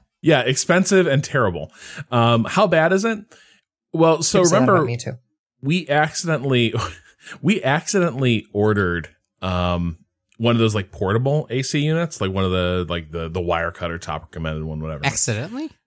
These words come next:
Speaker 1: Well, we, not accidentally, but, like, we, we thought we didn't need it anymore. We almost canceled the order when
Speaker 3: Right.
Speaker 1: they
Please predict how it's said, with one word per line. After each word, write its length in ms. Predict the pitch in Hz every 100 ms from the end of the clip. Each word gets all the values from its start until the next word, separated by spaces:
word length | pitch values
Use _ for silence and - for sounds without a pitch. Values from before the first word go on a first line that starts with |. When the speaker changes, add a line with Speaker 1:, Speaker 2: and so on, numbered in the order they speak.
| _ _ _ _ _ _ _ _ _
Speaker 1:
Well, 240 | 185 196 202
we, 140 | 233
not 180 | 311 170
accidentally, 480 | 143 143 175 175 117
but, 140 | 117
like, 160 | 127 120
we, 220 | 151 160
we 200 | 151 165
thought 180 | 156 233
we 80 | 247
didn't 180 | 190 151
need 200 | 226 240
it 100 | 92
anymore. 340 | 92 85 80 76
We 100 | 123
almost 200 | 226 -
canceled 340 | 147 139 131
the 80 | 110
order 320 | 107 160 131
when 120 | 98 98
Speaker 3:
Right. 180 | 98
Speaker 1:
they 120 | 98